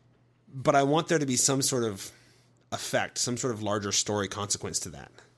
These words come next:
Um, and I remember when I've played through this adventure, when other people were running it for me, um, there was an instance where some, somebody ended up becoming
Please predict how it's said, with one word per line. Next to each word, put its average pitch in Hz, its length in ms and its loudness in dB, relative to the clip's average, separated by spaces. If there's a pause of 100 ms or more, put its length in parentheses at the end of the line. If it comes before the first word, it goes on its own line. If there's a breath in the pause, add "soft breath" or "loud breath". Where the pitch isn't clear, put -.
(760 soft breath)
Um, 98 380 -4
and 120 120 -4
I 117 80 0
remember 139 360 2
when 120 260 -2
I've 107 360 -2 (100)
played 175 500 0 (320)
through 131 220 -2
this 117 160 0
adventure, 104 360 -2
when 101 120 -2
other 127 160 -2
people 110 220 -2
were 95 240 -4
running 104 220 -2
it - 100 -8
for 160 180 2
me, 107 200 -4 (320 loud breath)
um, 104 200 -2
there 120 120 0
was 113 140 0
an 113 80 0
instance 110 400 -4
where 107 160 -4
some, 127 340 0
somebody 151 440 2
ended 117 260 -2
up 95 140 -4
becoming 113 600 -2